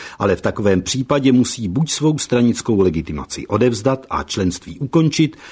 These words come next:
nebo bude ze Strany regionů vyloučena. Konec citátu.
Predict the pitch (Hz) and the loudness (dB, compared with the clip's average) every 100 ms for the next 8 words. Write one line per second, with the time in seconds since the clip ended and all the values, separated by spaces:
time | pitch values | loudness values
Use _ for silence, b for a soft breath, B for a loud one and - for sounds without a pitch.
0 | B 185 185 190 165 151 151 113 78 - | B 0 4 4 2 2 2 2 -2 -4
1 | 117 120 73 73 82 110 110 117 98 117 | 0 0 0 -2 0 2 4 4 4 4
2 | 113 104 - 71 - - 80 92 101 - | 2 -2 -8 -8 -12 -10 -4 -2 -2 -4
3 | 87 76 64 - | -4 -4 -6 -8